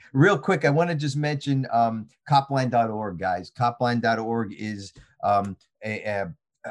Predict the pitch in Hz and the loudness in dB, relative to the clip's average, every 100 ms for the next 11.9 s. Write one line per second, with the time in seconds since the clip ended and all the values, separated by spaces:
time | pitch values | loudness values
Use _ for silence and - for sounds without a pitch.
0 | - - _ 110 - 110 - 113 113 123 | -14 -16 _ -12 -8 -8 -4 -4 0 2
1 | 135 139 120 107 95 - 104 104 95 90 | 4 2 0 -4 -8 -12 -10 -8 -10 -16
2 | _ 80 101 87 98 95 82 135 156 117 | _ -12 -10 -6 -4 -4 -2 0 0 -2
3 | 95 92 95 98 90 - - 113 110 - | -6 -6 -6 -8 -10 -18 -12 -10 -10 -2
4 | 139 143 135 123 - 127 160 135 98 104 | 2 2 0 -4 -2 2 2 0 -4 -4
5 | 98 95 95 127 131 131 147 143 113 95 | -14 -12 -4 -2 -2 -4 -2 0 0 -2
6 | 98 - _ _ - 104 104 101 92 - | -4 -8 _ _ -2 0 0 -2 -8 -14
7 | - 113 117 - 98 110 113 127 143 139 | -6 2 2 2 -2 -4 0 2 2 0
8 | - 143 120 113 110 110 127 135 127 131 | 0 0 2 0 -4 -2 0 2 0 0
9 | 139 - 131 110 107 101 107 101 110 117 | -4 0 0 0 -6 -6 -6 -10 -6 -4
10 | 127 123 123 123 139 - _ _ _ - | -2 0 -2 -2 -6 -8 _ _ _ -4
11 | 131 127 143 - 139 107 117 123 123 | -4 -4 -8 -6 -2 -2 -2 -6 -10